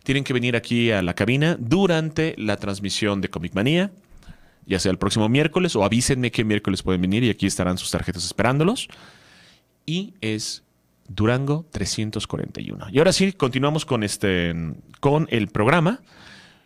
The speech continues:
Nuestra siguiente imagen es la del Pingüino, un personaje igual, también bastante, bastante popular.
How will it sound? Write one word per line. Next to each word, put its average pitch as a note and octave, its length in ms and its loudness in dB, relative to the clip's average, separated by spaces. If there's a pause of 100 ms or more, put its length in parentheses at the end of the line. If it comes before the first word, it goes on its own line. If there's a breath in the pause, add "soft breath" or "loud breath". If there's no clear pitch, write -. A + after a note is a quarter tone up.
(120 loud breath)
Nuestra C3+ 200 -6
siguiente F#3 300 -2
imagen F#3 540 0
es C3+ 500 -4
la G#2+ 160 2
del G2 140 2
Pingüino, A#2 400 2
un C3 80 -2
personaje A2 400 -2
igual, G2 340 2
también F2+ 260 -4
bastante, F#2 460 -2
bastante E2 300 -2
popular. D3 560 2